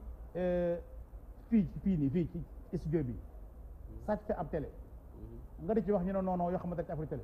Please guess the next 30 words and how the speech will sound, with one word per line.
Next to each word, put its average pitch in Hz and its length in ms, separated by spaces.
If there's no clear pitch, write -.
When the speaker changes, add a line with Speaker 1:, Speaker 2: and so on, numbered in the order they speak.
Speaker 1:
Déedéet. 247 240
On 311 140
ne 311 100
parle 262 360
pas 233 160
de 160 220
la 226 200
télé 233 280
bi, 233 180
euh, 180 80
du, 180 160
astafurlah, 185 320
du 175 80
téléviseur 220 320
en 196 80
tant 196 120
que 175 80
tel, 165 180
mais 226 140
on 247 160
parle 208 460
de 185 80
l'action 220 440
de 180 80
voler. 156 240
Speaker 2:
Waaw. 98 100
Speaker 1:
Li 262 180
ñuy 330 180
wax 233 200
mooy 226 260